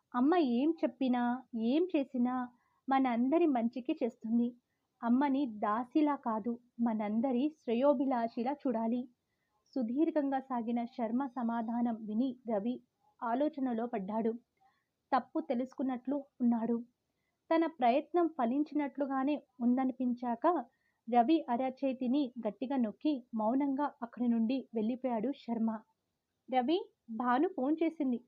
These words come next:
నీతో మాట్లాడాలట" అంటూ శర్మ ఫోన్ రవికి ఇచ్చాడు. "అక్క, కొంచెం పనిలో ఉన్నాను, మమ్మీకి హెల్ప్ చేస్తున్నాను. ఈరోజు పని మనిషి రాలేదు, డాడీకి జ్వరంగా ఉంది. ఇంతకీ నువ్వేం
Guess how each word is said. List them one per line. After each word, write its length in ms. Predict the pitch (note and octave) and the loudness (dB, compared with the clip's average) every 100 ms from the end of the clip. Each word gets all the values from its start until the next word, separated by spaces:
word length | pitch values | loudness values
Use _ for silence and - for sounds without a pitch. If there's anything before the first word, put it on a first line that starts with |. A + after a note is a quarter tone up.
| - | -2
నీతో 320 | B3 B3 D4 | -2 0 0
మాట్లాడాలట" 840 | C#4+ G#3+ A#3+ - D#4 D4+ C#4+ C#4+ | 2 0 -4 -2 0 2 0 0
అంటూ 640 | B3+ - A3 A3 C#4 C4+ - | -2 -4 -8 -6 -4 -4 -6
శర్మ 400 | - A#3 B3 D#4 | -4 -2 0 -2
ఫోన్ 340 | D#4 B3+ C#4+ - - | -2 -2 -4 -8 -4
రవికి 440 | A3 A#3+ A#3+ C#4+ - | -2 -2 -4 -6 -8
ఇచ్చాడు. 420 | A#3+ - A3+ A3+ A#3+ - _ _ _ _ _ _ _ _ B3+ | -14 -6 -4 -4 -8 -14 _ _ _ _ _ _ _ _ -4
"అక్క, 460 | B3+ F4+ F#4+ D#4+ - _ _ _ - | -2 0 0 -2 -8 _ _ _ 4
కొంచెం 320 | D4+ D4+ E4+ D#4+ | 4 6 4 4
పనిలో 300 | A#3+ C#4+ F4+ | 2 6 6
ఉన్నాను, 380 | D4+ C#4+ C#4+ B3 - | 6 4 2 0 -2
మమ్మీకి 560 | A#3 A#3 C4 D#4 D4+ D#4+ - | 2 4 2 2 0 0 0
హెల్ప్ 280 | A#3+ B3+ D4+ | 0 0 0
చేస్తున్నాను. 640 | D4 - C#4+ C#4+ C#4+ C4 - _ _ _ - | 0 2 2 4 2 0 -6 _ _ _ 0
ఈరోజు 380 | D4+ D4+ D4+ F4+ C4 | 4 6 4 2 -2
పని 140 | B3 | 0
మనిషి 320 | D4 D4+ - | 0 0 0
రాలేదు, 540 | D4 A3 A#3 C4+ B3+ - _ G#3+ | 0 0 0 0 -2 -6 _ -2
డాడీకి 500 | A3 A3 C#4+ - D#4 | 0 2 0 -2 -4
జ్వరంగా 640 | A3+ A3 A#3 B3 D4 D4 - - | 0 0 2 2 2 0 -4 -2
ఉంది. 420 | B3+ B3+ B3+ C4+ _ _ _ _ _ | 2 4 2 -2 _ _ _ _ _
ఇంతకీ 480 | C#4+ C#4+ F#4 F#4+ D#4+ | -2 0 2 2 2
నువ్వేం 360 | B3+ C4 C4+ | 2 2 2